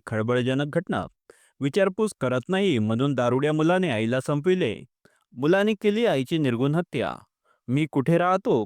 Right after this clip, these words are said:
कुठे जेवण करतो याची विचारपूस करीत नसल्याच्या राग मनात धरून दारुड्या मुलाने शिवीगाळ करून जन्मदात्या आईच्या पाठीवर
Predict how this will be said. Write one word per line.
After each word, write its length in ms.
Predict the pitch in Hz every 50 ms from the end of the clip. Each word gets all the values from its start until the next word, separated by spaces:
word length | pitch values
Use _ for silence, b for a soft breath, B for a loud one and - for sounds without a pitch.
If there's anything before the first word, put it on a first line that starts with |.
| - -
कुठे 240 | 120 110 - 131
जेवण 320 | 117 117 120 120 135 147 156
करतो 400 | - 185 190 202 - 208 139 117
याची 320 | 113 113 123 131 - 170
विचारपूस 500 | 139 120 117 - 127 123 127 151 165 151 - -
करीत 180 | 143 135 151 143 -
नसल्याच्या 640 | - 147 - - 139 160 190 - 165 113 107 101 98 98 120
राग 200 | 147 180 196 190
मनात 280 | 185 185 185 190 202
धरून 380 | 190 165 180 190 208 226 240 233
दारुड्या 380 | 180 123 113 110 113 113 117 117
मुलाने 500 | 117 120 127 147 190 214 196 131 113 107
शिवीगाळ 460 | - - 156 151 165 175 175 185 190 190 -
करून 280 | 196 196 208 214 202
जन्मदात्या 580 | 151 131 123 123 131 131 131 131 127 - 135 117
आईच्या 280 | 120 127 131 - 151 139 -
पाठीवर 500 | 120 113 - 175 185 208 165 110 101